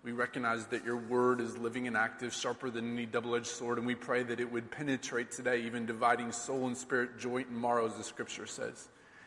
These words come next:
That it would penetrate to the very core of who we are, that we would be reminded from this passage of your great love for us.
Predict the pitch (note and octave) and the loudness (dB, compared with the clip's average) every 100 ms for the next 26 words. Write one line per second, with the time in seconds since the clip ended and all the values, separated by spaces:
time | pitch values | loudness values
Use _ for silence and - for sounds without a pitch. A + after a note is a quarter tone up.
0 | - A#2 C3+ C3+ A#2+ D#3+ C3+ C#3+ C3 - | -6 0 2 2 0 2 2 4 4 2
1 | B2 B2+ B2 A2 - C#3 C3+ C3+ A#2 - | 4 6 6 4 -4 0 4 4 2 -2
2 | C#3+ C3+ B2 A#2 A#2 A2 G#2+ A2+ B2+ B2+ | -2 0 2 4 6 4 2 0 0 0
3 | A#2+ B2 A#2+ A#2+ A#2+ C3 C3 B2 - B2 | 0 -2 -2 0 4 4 4 -2 -4 -2
4 | B2+ - G#2 A#2 A#2+ A2+ G#2+ A#2 B2 C3+ | -2 0 0 0 -2 -2 -4 -2 2 4
5 | C#3 B2+ A#2 B2+ C3 B2+ B2 A#2+ A#2 - | 4 2 2 2 2 -2 -2 0 -2 -4
6 | A2+ - G#2+ - - | -6 -4 -4 -6 -14